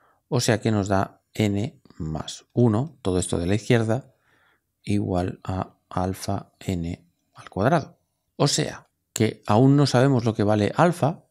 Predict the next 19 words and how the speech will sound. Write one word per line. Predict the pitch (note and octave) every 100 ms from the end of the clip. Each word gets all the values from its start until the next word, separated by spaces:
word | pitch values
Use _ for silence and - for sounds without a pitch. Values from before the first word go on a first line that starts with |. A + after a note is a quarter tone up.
| -
pero | D3+ D#3
sabemos | - A#2 D3 A2+ D3+ - - _ _ _ _ _ _ _
que | B2
su | - A2
módulo | G#2+ A#2+ A2 G2+
al | B2
cuadrado | B2 G#2 G#2+ G#2+
vale | F#2+ E2+
esto. | D2+ - -
O | - G2+
dicho | G2+ G#2+
de | A2
otra |
manera, | A2 B2 B2 D3+ - _ _ - _ _ _ -
que | G2
el | E2+
módulo | E2+ B2 B2+ B2 C3
es | G#2 A2 A#2 - - _ _ _ _ _ _ _ _ _ _ _ _ -
la | F#2+ E2 -